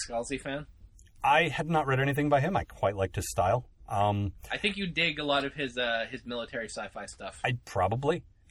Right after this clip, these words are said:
Speaker 2: Uh, the thing was, this was a great thing that I wish, uh, th-, uh, Amazon and other places would do more of. The, uh,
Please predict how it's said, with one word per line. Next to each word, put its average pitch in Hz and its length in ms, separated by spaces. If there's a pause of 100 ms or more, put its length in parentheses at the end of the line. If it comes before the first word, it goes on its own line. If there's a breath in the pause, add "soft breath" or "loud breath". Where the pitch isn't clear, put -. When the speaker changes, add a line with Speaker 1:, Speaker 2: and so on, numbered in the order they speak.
(140)
Speaker 2:
Uh, 123 200
the 127 100
thing 175 220
was, 165 260
this 147 160
was 170 120
a 139 40
great 131 260
thing 127 200
that 113 100
I 113 60
wish, 107 340 (160)
uh, 101 160
th-, 104 180
uh, 95 280 (640)
Amazon 107 480
and 101 80
other 98 100
places 101 380
would 95 80
do 101 100
more 107 220
of. 98 120 (420 loud breath)
The, 107 400
uh, 95 480